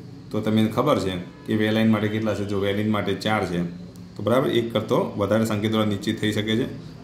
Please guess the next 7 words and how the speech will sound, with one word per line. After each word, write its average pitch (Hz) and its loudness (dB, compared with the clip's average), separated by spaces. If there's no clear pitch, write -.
આવા 113 4
સંકેતને 113 2
અવનય-, 117 4
અવનત 131 4
સંકેત 104 -2
કહે 85 -2
છે. - -14